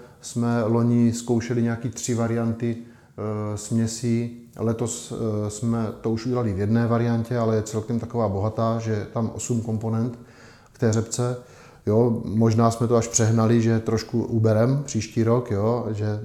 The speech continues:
řepky jsme dali půl vý-, půl výsevní jednotky přesným secím strojem, ale předtím jsme vlastně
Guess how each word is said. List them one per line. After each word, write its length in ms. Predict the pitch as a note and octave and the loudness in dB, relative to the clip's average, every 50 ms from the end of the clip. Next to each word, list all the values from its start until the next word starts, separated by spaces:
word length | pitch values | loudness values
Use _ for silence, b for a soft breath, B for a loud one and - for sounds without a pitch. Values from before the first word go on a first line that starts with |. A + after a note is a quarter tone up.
| - - - | -10 -10 -4
řepky 300 | - - A#2+ - - B2+ | -2 -2 0 0 0 -2
jsme 140 | - - B2 | 0 0 2
dali 180 | B2 B2 B2 | 4 4 4
půl 180 | A#2 B2 B2 A#2+ | 4 4 4 4
vý-, 180 | A#2 A#2+ A#2 A#2 | 4 4 2 0
půl 240 | - - B2+ A#2+ | -2 2 4 4
výsevní 380 | A2+ A#2 A2+ - C3 A#2+ B2 A#2 | 6 4 4 2 2 2 4 4
jednotky 520 | G#2+ G#2 A2 A#2+ A#2 A#2+ - B2+ B2+ B2 B2 B B B B B B B B | 4 4 4 2 0 0 -2 -2 -2 -2 -2 B B B B B B B B
přesným 340 | B - A2+ - - B2+ A#2 | B -4 -4 -2 -2 -2 -2
secím 320 | A2 A#2 A2 - B2+ A#2 | -2 -2 -2 0 0 -2
strojem, 440 | A2+ - A#2 A#2+ A#2+ A#2+ A#2+ A#2+ B2 | 0 2 2 4 4 4 4 4 2
ale 200 | B2 A#2 A2+ A2+ | 2 2 2 0
předtím 600 | G#2+ - - A2+ - - A#2+ A#2 A#2+ A#2 A2+ - B B B B B | 0 0 -4 -4 -4 -2 0 2 2 2 0 -2 B B B B B
jsme 200 | - - A#2 A2+ | -6 -2 0 2
vlastně 380 | A2 A2 A2 - C3 B2 G#2+ | 2 2 0 -2 -4 -4 -4